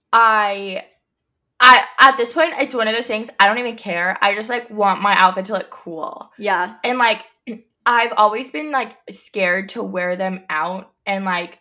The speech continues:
Speaker 1: or with, like, a super chic outfit 'cause I'm like, "Oh, what," like, I could just make my hair look cute and whatever. But no, like,
Speaker 2: Mm-hmm.
Speaker 1: this summer, I'm, like, really gonna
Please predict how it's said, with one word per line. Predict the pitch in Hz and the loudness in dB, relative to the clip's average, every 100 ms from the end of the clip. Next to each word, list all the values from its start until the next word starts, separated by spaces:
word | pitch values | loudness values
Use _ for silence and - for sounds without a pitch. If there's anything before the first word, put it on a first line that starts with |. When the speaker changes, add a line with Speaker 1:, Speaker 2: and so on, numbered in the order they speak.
| - | -4
Speaker 1:
or | 233 233 | 0 0
with, | 240 | -2
like, | 220 | -4
a | 220 | -6
super | 220 233 226 196 | -8 -8 -6 -6
chic | 190 - 226 | -8 -8 0
outfit | 202 196 196 | 0 0 -4
'cause | 220 | -6
I'm | |
like, | 214 214 | -6 2
"Oh, | 277 | 4
what," | 277 262 | 4 2
like, | 247 240 - - _ _ - | 0 -2 -8 -20 _ _ 2
I | 269 | 4
could | 302 330 | 4 0
just | 302 | -4
make | 277 233 | -2 2
my | 202 | 2
hair | 214 202 196 | 4 2 2
look | 190 190 | 0 -4
cute | 220 196 | -8 -6
and | 196 | -4
whatever. | 190 185 180 | -2 -2 -2
But | 185 - | -2 -4
no, | 196 180 | -2 -2
like, | 190 185 | -2 -4
Speaker 2:
Mm-hmm. | 185 | -2
Speaker 1:
this | 190 262 | -4 -2
summer, | 226 214 214 | -2 0 2
I'm, | 208 208 | 0 0
like, | 208 196 | -2 -4
really | 190 196 196 196 | -6 -2 -2 -2
gonna | 208 208 196 | -4 -4 -8